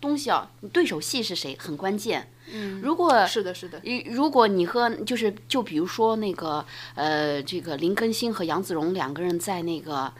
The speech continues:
Speaker 1: 嗯，就是他们这个叫什么坡来着，就是夹皮沟，
Speaker 2: 嗯。
Speaker 1: 在那个地方送别的那个戏，就是杨子荣想去，想去深入敌后，然后林更新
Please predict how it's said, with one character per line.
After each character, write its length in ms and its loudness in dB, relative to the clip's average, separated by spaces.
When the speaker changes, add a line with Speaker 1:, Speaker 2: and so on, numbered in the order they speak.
Speaker 1:
嗯， 500 -2
就 140 -6
是 340 -6
他 160 -4
们 140 0
这 100 -4
个 80 -4
叫 140 -6
什 100 -6
么 100 -4
坡 380 2
来 120 2
着， 240 -2
就 160 -10
是 240 -6
夹 120 8
皮 140 -2
沟， 340 4
Speaker 2:
嗯。 240 -6
Speaker 1:
在 180 4
那 140 0
个 80 -2
地 140 -2
方 240 -4
送 220 -4
别 160 0
的 60 -2
那 180 0
个 160 -10
戏， 240 -10
就 100 -12
是 180 -6
杨 180 6
子 80 0
荣 120 0
想 200 -4
去， 280 0
想 260 -4
去 400 0
深 160 0
入 160 0
敌 140 -6
后， 240 -4
然 180 4
后 220 4
林 180 0
更 160 2
新 340 -2